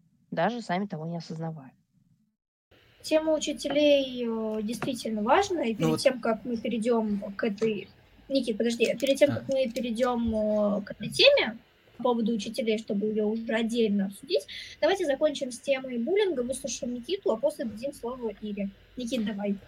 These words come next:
Speaker 3: Да, по поводу учителей, то есть, нет, даже сейчас, даже в старших школах у меня есть, э, знакомые не из Москвы, даже вот, ну, в глубинках где-то не так, э,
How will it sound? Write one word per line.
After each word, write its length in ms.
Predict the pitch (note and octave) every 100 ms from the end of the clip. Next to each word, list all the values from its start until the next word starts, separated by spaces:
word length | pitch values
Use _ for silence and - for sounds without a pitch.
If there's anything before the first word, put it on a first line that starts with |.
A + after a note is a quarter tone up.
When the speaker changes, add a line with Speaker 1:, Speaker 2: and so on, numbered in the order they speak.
| - -
Speaker 3:
Да, 260 | B2+ B2 F2+
по 120 | A2
поводу 340 | A#2 C3+ C3 A#2+
учителей, 600 | A#2 - G#2 A2 C#3+ D#3+
то 120 | -
есть, 200 | - - -
нет, 280 | A#2 F#2 -
даже 260 | B2 B2
сейчас, 640 | A#2 A2+ - A2+ A2 - - -
даже 220 | G#2+ G#2+
в 40 |
старших 360 | - A2 A2+ A#2
школах 320 | - A2 A2 -
у 40 |
меня 220 | G2+ G#2 G2+
есть, 260 | - -
э, 160 | E2+ F#2
знакомые 680 | G2 G2+ F#2+ G#2+ G#2+ G2 G2
не 240 | A2 A2
из 80 | G#2+
Москвы, 540 | G#2 G#2+ G2+ G2+ C3+
даже 240 | A2+ G2+ G2+
вот, 120 | G#2+
ну, 120 | C3+
в 160 | F#2 G#2+
глубинках 460 | A#2 G#2+ B2 C3+ A#2
где-то 260 | A2+ A2+ A2
не 100 | A2+
так, 300 | A#2+ A2
э, 80 | -